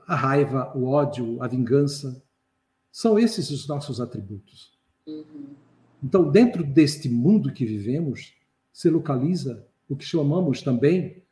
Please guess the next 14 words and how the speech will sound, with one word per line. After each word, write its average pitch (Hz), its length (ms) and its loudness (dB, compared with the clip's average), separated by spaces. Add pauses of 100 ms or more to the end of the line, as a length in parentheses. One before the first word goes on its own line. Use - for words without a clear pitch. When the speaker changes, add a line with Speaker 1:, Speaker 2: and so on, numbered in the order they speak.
(160)
Speaker 1:
dentro 139 280 4
do 123 120 0
nosso 127 300 -2
universo, 127 480 -10
o 151 160 0
umbral, 147 680 -2 (200)
que - 80 -4
é 151 60 2
uma 156 160 2
região 147 680 2 (280)
completa 156 640 0 (160)
de 139 220 -4 (280)
desarmonia 156 680 4
fundamentada 139 800 -2